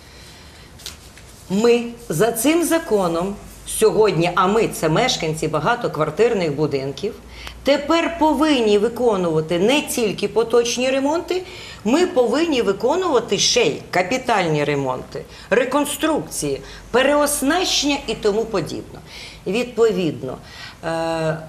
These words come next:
народ незадоволений, громада виступає проти. От, наприклад, на моєму депутатському окрузі мешканці виступили так само з зверненням. Вони його підписують. На сьогоднішній день вже зібрано більше тисячі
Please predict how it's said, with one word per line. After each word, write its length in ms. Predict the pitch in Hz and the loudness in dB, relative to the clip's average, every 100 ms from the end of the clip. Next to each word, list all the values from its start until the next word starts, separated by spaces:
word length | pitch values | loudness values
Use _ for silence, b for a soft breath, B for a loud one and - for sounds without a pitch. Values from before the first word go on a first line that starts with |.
| - - - - - | -18 -20 -20 -14 -2
народ 340 | 214 254 247 190 | 0 2 0 0
незадоволений, 920 | 196 185 165 170 233 262 269 269 285 - - | -2 0 0 2 4 2 2 0 -2 -10 -10
громада 540 | 147 170 165 196 214 | -2 0 2 0 0
виступає 600 | 180 151 165 160 170 175 | -2 -2 -4 -2 0 0
проти. 440 | 170 139 113 - 135 B B B - | -2 -4 -6 -10 -14 B B B -4
От, 140 | 262 | 0
наприклад, 420 | 277 277 269 240 240 | 0 0 0 0 0
на 60 | |
моєму 360 | 226 233 220 208 | 2 2 4 2
депутатському 680 | 208 208 208 - 214 220 302 | 2 0 -2 -2 -2 0 0
окрузі 400 | - 311 226 233 | 0 -2 0 0
мешканці 720 | 233 233 233 254 254 277 277 | 2 2 0 -2 -2 0 0
виступили 640 | 226 220 247 - - 233 220 | 2 0 0 -4 0 2 4
так 220 | 196 - | 2 -4
само 520 | - 220 233 180 151 | 0 2 2 2 0
з 40 | |
зверненням. 840 | 117 175 190 160 151 156 160 190 262 B B B B - | 0 2 4 4 2 0 0 0 -4 B B B B 0
Вони 320 | 202 247 285 | 2 4 4
його 180 | 233 233 | 4 2
підписують. 600 | 214 - 247 240 226 214 | 0 0 -2 0 0 0
На 100 | 196 | -2
сьогоднішній 520 | 202 226 233 196 196 | 2 2 2 0 -2
день 200 | 170 208 | 0 -2
вже 160 | 180 170 | -2 -2
зібрано 420 | 202 160 165 160 | -2 0 0 0
більше 380 | 165 196 165 170 | 0 0 0 -2
тисячі 680 | - 208 175 165 - 156 | 0 -2 -2 -2 0 0